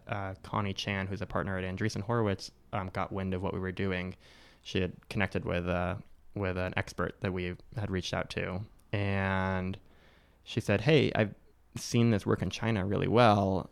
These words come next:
and we just had total thesis alignment, and Andreessen is a great fund, and we diligence,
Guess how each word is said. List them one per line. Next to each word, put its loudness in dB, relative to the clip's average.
and 0
we -2
just -8
had -4
total 4
thesis 0
alignment, 2
and -6
Andreessen -2
is -2
a -4
great 0
fund, 2
and -4
we 2
diligence, 2